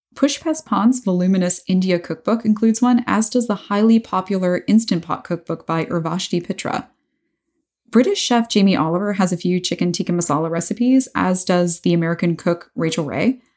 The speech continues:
I can't speak to the Rachel Ray or Jamie Oliver versions, but Pant's and Pitra's are excellent.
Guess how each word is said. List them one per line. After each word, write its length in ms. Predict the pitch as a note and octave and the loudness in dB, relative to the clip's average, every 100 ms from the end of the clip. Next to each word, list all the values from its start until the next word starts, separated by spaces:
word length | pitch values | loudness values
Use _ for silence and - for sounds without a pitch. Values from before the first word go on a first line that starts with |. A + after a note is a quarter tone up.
| _ _ _ _ _ _ | _ _ _ _ _ _
I 80 | A3 | 0
can't 340 | A3 C#4 F#4+ | 4 2 2
speak 340 | - - B3 B3 | -4 0 0 0
to 100 | G#3+ | -2
the 80 | F3 | 0
Rachel 280 | F3+ F#3+ | -2 -2
Ray 200 | E3+ E3+ | -2 -2
or 100 | F3+ | -4
Jamie 260 | F3 E3+ E3 | -2 -2 -2
Oliver 380 | D3+ D#3+ E3+ G3 | -4 -6 -6 -6
versions, 420 | F#3+ G3 B3 B3 | -4 0 2 2
but 280 | G3 F3+ _ _ _ _ - | 0 -4 _ _ _ _ -6
Pant's 300 | G3+ C#4+ A#4 | 0 0 2
and 140 | F4 A#3 | 0 0
Pitra's 360 | A3+ D#4 F#3 | 0 0 0
are 220 | D3 D3 - _ _ _ - | -2 -10 -16 _ _ _ -4
excellent. 580 | A#3 - - - - | -2 -2 -6 -6 -12